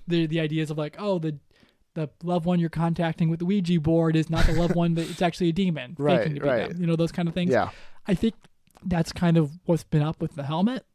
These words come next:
Speaker 2: Where Palpatine's been the one communicating with Kylo out this whole time.
Speaker 1: Yes, and
Speaker 2: Yeah.
Speaker 1: gu-, guiding his steps all the way through. And then there's been Snoke with his own agenda, and that's why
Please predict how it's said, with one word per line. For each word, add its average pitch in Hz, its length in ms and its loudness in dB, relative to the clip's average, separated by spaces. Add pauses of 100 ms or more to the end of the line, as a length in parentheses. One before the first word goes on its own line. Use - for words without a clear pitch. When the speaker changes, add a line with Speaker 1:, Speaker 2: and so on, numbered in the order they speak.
(200)
Speaker 2:
Where 139 140 0
Palpatine's 131 580 2
been 123 140 -6
the 120 60 -2
one 113 140 -2
communicating 117 380 -4
with 107 100 -6
Kylo 110 320 0
out 107 80 -4
this 123 140 -8
whole 123 100 -4
time. 120 280 -8
Speaker 1:
Yes, 147 320 -2
and 170 120 2
Speaker 2:
Yeah. - 240 0
Speaker 1:
gu-, 170 60 -8
guiding 156 380 4
his 143 180 4
steps - 500 -12
all 147 160 -4
the 156 80 -6
way 139 160 -8
through. 139 340 -8
And 160 100 0
then 165 100 4
there's 151 140 2
been 147 140 -2
Snoke 156 300 -6
with 147 120 -4
his 135 120 -2
own 139 160 -6
agenda, 131 500 -6
and 139 220 -2
that's 147 260 -6
why 131 360 -4